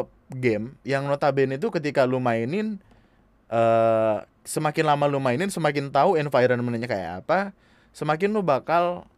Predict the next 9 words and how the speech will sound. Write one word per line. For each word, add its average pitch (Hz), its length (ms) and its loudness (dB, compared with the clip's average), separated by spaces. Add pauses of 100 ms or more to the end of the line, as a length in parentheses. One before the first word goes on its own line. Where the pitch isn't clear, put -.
(320)
paham 143 640 -4 (300)
gimana 151 420 -2
cara, 160 380 2 (500)
eh, 123 260 2
pikir 147 300 -4
dari 135 220 0
musuh 127 240 -6
lu 107 100 -4
ini. 104 260 -8